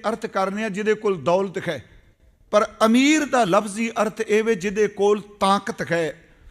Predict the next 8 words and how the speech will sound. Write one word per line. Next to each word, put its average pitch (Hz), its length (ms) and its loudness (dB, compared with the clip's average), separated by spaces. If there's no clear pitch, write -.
ਰਾਜ 220 280 2
ਭਾਗ 156 300 -2
ਹੈ। 117 220 -12
ਅਮੀਰ 240 360 0
ਤੋਂ 233 180 0
ਬਣਿਆ 208 340 0
ਮੀਰ। 208 600 0
ਮੀਰ 208 400 0